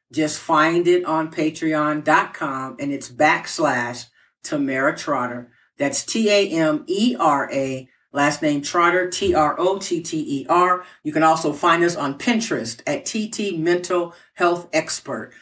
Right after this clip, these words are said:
Like and subscribe to our YouTube channel, also called Win Over Depression. We're also available on Instagram, LinkedIn, and Twitter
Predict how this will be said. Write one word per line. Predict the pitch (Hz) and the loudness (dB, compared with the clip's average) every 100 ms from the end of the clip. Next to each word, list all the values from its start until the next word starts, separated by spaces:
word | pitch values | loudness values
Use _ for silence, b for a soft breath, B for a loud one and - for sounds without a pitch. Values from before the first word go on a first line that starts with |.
| b b | b b
Like | 165 175 | 2 2
and | 175 | 0
subscribe | 170 151 - 170 175 180 | -2 -4 0 2 2 2
to | 165 | 0
our | 143 143 | 0 -2
YouTube | 156 226 226 226 220 | -2 -2 0 -2 -2
channel, | 226 196 190 190 - | 0 2 2 0 0
also | - 208 226 180 | 2 2 2 -2
called | 160 165 147 143 139 - B B | 0 0 2 2 -2 -6 B B
Win | 127 147 180 180 185 180 | -6 2 4 4 2 0
Over | 156 165 175 175 | 0 0 -2 0
Depression. | 175 175 151 127 131 127 120 b b | 0 0 -2 -4 -6 -12 -16 b b
We're | 156 156 | -2 0
also | 147 185 208 208 202 196 190 b b | 2 2 2 4 4 2 -2 b b
available | 156 147 180 190 190 185 190 | -6 2 4 4 2 2 0
on | 185 147 147 - | 0 -2 -2 -2
Instagram, | 202 247 - 190 147 139 131 127 - - | -2 0 0 0 0 -2 -2 -4 -8 -12
LinkedIn, | 131 160 214 240 196 170 160 - | -4 0 0 0 2 2 2 0
and | 156 185 226 | 2 2 0
Twitter | - 196 147 139 135 | 0 2 2 -2 -8